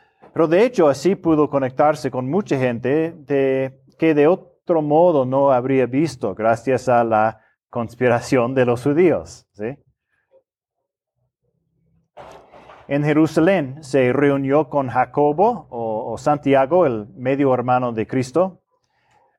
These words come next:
ah, el autor del libro de Santiago,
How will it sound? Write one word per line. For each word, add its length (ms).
ah, 340
el 100
autor 440
del 180
libro 540
de 120
Santiago, 640